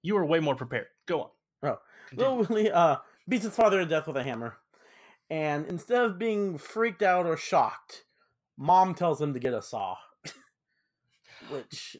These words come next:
Speaker 1: Yeah.
Speaker 2: you, you get some plastic sheeting first.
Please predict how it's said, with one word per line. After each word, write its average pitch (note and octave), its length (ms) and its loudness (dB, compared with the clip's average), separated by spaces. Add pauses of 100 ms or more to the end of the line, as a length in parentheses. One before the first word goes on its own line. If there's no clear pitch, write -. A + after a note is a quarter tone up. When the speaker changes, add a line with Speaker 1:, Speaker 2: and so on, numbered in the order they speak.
Speaker 1:
Yeah. D#3 720 -2
Speaker 2:
you, E3 120 -16 (200)
you F3 160 -6
get A3 180 -4
some B3 140 -4
plastic A3 380 0
sheeting G3 360 -6
first. - 480 -12